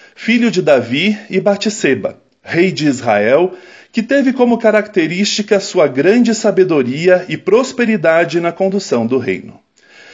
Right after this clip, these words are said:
Na época de Salomão, foi erguido o templo de Deus.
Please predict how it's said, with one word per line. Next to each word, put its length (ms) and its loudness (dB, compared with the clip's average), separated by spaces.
Na 220 2
época 340 0
de 100 -4
Salomão, 720 0
foi 240 0
erguido 480 0
o 20 -2
templo 540 0
de 120 -2
Deus. 680 -4